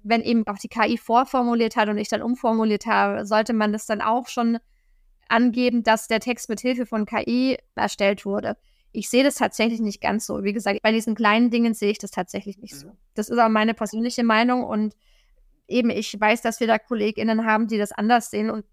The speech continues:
Speaker 1: das finde ich auch völlig berechtigt, dass man darüber diskutiert und da jeder, ähm, so seine eigene, äh, Grenze ziehen
Speaker 2: Ja,
Speaker 1: muss im
Speaker 2: verstehe.
Speaker 1: Endeffekt. Es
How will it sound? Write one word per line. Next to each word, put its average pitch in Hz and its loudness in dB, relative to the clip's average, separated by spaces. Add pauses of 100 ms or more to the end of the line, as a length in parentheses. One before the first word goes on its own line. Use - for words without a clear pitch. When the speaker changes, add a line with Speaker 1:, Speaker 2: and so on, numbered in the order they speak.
Speaker 1:
das - -12
finde 247 4
ich 226 4
auch 202 2
völlig 208 -6
berechtigt, 226 0
dass 202 -2
man 202 -2
darüber 202 0
diskutiert 226 -2 (420)
und 226 0
da 214 4
jeder, 226 2
ähm, - -8 (300)
so 214 -2
seine 214 0
eigene, 220 2
äh, 208 -2 (280)
Grenze 208 -2
ziehen 208 -2
Speaker 2:
Ja, 139 -2
Speaker 1:
muss - -14
im - -20
Speaker 2:
verstehe. 113 -6
Speaker 1:
Endeffekt. - -6 (600)
Es 226 -4